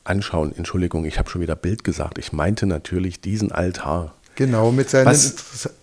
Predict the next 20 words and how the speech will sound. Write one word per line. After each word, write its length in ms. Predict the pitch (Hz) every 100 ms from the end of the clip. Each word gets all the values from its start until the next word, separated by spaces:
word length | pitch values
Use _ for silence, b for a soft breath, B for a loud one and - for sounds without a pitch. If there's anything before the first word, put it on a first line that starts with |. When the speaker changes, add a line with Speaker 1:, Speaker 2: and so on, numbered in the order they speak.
| _
Speaker 1:
eine 260 | - 143 170
Sache 280 | 156 143 123
habe 160 | -
ich 160 | 170 -
noch, 140 | 190
und 180 | - 139
zwar, 400 | - 107 107 -
was 220 | 98 -
sieht 180 | 156 180
man 160 | 165 123
eigentlich, 300 | 131 127 113
wenn 120 | 107
man 140 | 104
den 200 | 101 98
Altar 500 | - 95 - 87 80
zuklappt? 580 | - 196 220 - 95 -
Eine 120 | 90
Holzkiste, 600 | 87 107 - 165 156 -
eine 120 | 151 143
braune? 440 | 120 107 156